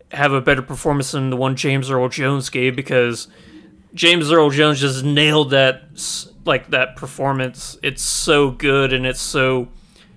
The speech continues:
traumatizing. Uh, and then I saw the trailer for it, <laughs> for this movie, and it's,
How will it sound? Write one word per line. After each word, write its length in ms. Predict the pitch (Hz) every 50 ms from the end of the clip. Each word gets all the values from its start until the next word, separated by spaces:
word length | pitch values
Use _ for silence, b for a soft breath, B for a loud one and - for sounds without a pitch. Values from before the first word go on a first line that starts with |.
| b - _
traumatizing. 1120 | - - - - 139 131 143 139 131 127 - 131 113 113 113 123 120 120 131 127 127 131 135 b b b b b b b b b b
Uh, 240 | - 131 131 127 127 - -
and 220 | 147 143 143 139
then 440 | 156 165 160 160 160 156 151 151 147
I 80 | 143 139
saw 260 | - - 165 143 131 123
the 80 | 127
trailer 380 | - - - 226 254 247 196 165
for 340 | - - 165 139 135 139 139
it, 160 | 147 - - - b b b b b _ _
<laughs> 400 | _ _ _ - - - 226 180
for 160 | - - 160
this 200 | 139 143 139 -
movie, 400 | - 139 135 127 135 135 135 135 B B B B B B B B
and 300 | - 147 143 143 143 135
it's, 280 | 135 156 151 147 -